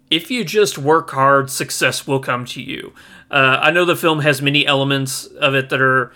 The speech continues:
played to a ridiculous extreme. The whole plot is, really. <laughs> Um, if you think about it, this,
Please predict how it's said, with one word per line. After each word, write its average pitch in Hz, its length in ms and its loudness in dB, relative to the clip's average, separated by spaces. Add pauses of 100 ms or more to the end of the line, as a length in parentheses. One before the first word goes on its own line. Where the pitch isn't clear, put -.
(300)
played 143 340 0
to 143 160 -2
a 131 60 0
ridiculous 131 720 -6
extreme. - 500 -14 (320)
The 143 120 0
whole 208 180 6
plot 151 320 2
is, 123 220 -8
really. 131 400 -8
<laughs> - 40 -20 (580)
Um, 175 340 2
if 151 200 2
you 202 100 4
think 160 200 0
about 147 140 4 (100)
it, 170 40 2
this, 175 200 0